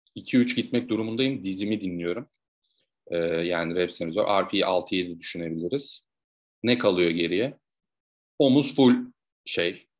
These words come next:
e, sıfır bir yine. Yani bayağı intens gitmeye çalışıyorum. Bu periyot sona erecek, işte blok bir iki haftaya. Ee, onun sonrasında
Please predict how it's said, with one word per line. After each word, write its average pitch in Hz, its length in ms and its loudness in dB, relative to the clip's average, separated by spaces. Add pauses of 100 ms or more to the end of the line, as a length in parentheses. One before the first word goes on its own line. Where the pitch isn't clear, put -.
(160)
e, 85 300 0
sıfır 87 480 -4
bir 85 400 -6 (160)
yine. 82 300 -8 (420)
Yani 123 280 4
bayağı 135 440 4
intens 117 640 -2
gitmeye 107 320 -2
çalışıyorum. 117 580 2 (300)
Bu 139 140 6
periyot 139 520 6
sona 127 280 2
erecek, 104 440 -4
işte - 300 -8
blok 92 400 0
bir 92 140 -2
iki 85 200 -4
haftaya. 90 600 0
Ee, 98 60 -4 (540)
onun 110 400 -2
sonrasında 120 840 2